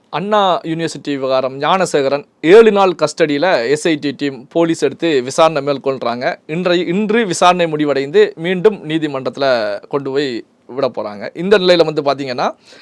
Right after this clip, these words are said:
அஹ், ஞானசேகரன் வந்து பெரிய அளவுல வாக்குமூலம் கொடுத்திருக்காங்க. அதாவது பாத்தீங்கன்னா, இதுல சம்பந்தப்பட்டிருக்கக்கூடிய காவலர்கள் சிலர் சம்பந்தப்பட்டிருக்காங்க, அரசியல் பிரமுகர்கள் சிலர் சம்பந்தப்பட்டிருக்காங்க. இதை வந்து எஸ் ஐ டி வீடியோ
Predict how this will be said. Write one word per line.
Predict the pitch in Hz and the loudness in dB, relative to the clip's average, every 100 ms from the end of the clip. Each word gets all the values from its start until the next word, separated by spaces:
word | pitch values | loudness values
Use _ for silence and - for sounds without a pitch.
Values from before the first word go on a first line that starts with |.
| - - - | -20 -20 -8
அஹ், | 160 156 | -2 0
ஞானசேகரன் | 175 226 277 247 220 196 175 | 2 4 4 6 6 6 2
வந்து | 160 160 208 175 151 | -2 6 6 6 2
பெரிய | 165 165 | 0 2
அளவுல | 156 147 165 156 139 131 | 2 2 2 2 2 0
வாக்குமூலம் | 156 - 151 139 139 | 0 0 -6 -4 -4
கொடுத்திருக்காங்க. | 131 131 123 120 120 117 120 | -6 -8 -6 -6 -4 -2 -2
அதாவது | 135 147 147 139 | -2 0 0 0
பாத்தீங்கன்னா, | 135 135 156 | -4 -2 -2
இதுல | 147 143 135 123 120 | 0 0 0 0 -2
சம்பந்தப்பட்டிருக்கக்கூடிய | 160 165 160 147 139 139 135 131 131 135 123 113 | -6 -4 -2 -2 -2 -6 -4 -4 -4 -2 -2 -2
காவலர்கள் | - 170 175 156 147 | 4 6 6 2 0
சிலர் | 147 143 135 | -4 -2 -4
சம்பந்தப்பட்டிருக்காங்க, | 135 139 135 127 120 120 117 117 127 - | -4 -4 -4 -4 -8 -8 -8 -4 -4 -2
அரசியல் | 143 185 202 196 156 127 - | 2 2 2 2 2 0 -4
பிரமுகர்கள் | 151 156 143 135 135 | -4 -2 -2 -2 -4
சிலர் | 143 139 | -4 -4
சம்பந்தப்பட்டிருக்காங்க. | 135 131 139 123 123 123 117 117 120 - - - - | -4 -4 -4 -4 -6 -8 -8 -8 -10 -12 -20 -18 -2
இதை | 202 226 | 6 8
வந்து | 214 202 | 8 4
எஸ் | 185 214 | 4 4
ஐ | 214 156 | 4 2
டி | 190 180 | -2 0
வீடியோ | 196 214 208 170 139 120 | 2 4 4 6 4 2